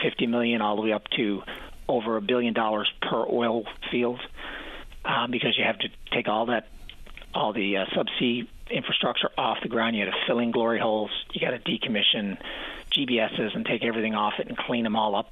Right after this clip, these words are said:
so there's no oil there. So, um, and then cap them. And, you know, a lot of times what we're seeing ac-,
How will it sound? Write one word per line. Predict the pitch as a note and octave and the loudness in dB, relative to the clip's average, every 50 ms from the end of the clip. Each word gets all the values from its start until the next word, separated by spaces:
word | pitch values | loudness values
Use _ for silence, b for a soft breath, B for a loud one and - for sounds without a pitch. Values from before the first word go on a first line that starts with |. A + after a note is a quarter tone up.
| - - | -2 -4
so | D3 | -2
there's | G2+ G#2+ F#2+ A2+ | -2 -2 -2 0
no | - A2 G#2+ G2+ | 0 0 0 0
oil | G2 G#2 G#2+ A2 G#2+ A2 | 0 0 0 0 0 0
there. | A2 G#2+ G#2+ A2 - - - - - - - - - - - | 0 -2 -2 -4 -8 -14 -14 -14 -14 -14 -12 -10 -6 -4 0
So, | - C#3 G#2 G2 G2 F#2 - | 0 2 2 0 0 -2 -2
um, | - A#2 G2 F#2+ A#2 G3+ - | -2 -2 -2 -2 -4 -6 -4
and | C#3+ B2 | -2 -2
then | A2 A2 - | -2 -2 -2
cap | - - - D3+ - - - | 0 0 0 0 0 -2 -2
them. | - A3+ A#3 - B B B B B B B B B B B B B B B B B B - - - - - - B B B B B - - | -2 -4 -4 -6 B B B B B B B B B B B B B B B B B B -16 -16 -14 -14 -14 -12 B B B B B -4 -2
And, | C#3 B2 A#2 G#2+ - - - - | -2 0 0 -2 -4 -8 -6 -2
you | F#3 F#3+ | 0 2
know, | C3 A#2+ A#2 A2 G#2+ A2+ | 2 2 2 2 2 2
a | |
lot | A2 A2 A2 A2+ | 2 2 2 2
of | A2+ - | 0 0
times | A#2 A#2+ A#2 A2 G#2+ G2+ - - - - - - - - - | 0 0 2 0 0 -2 -2 -4 -6 -6 -8 -10 -14 -10 -4
what | - D3 A#2 B2 | -2 0 0 0
we're | A#2+ - - | 0 0 2
seeing | C#3+ A#2+ A2 | 2 2 0
ac-, | G#2+ - | 0 -4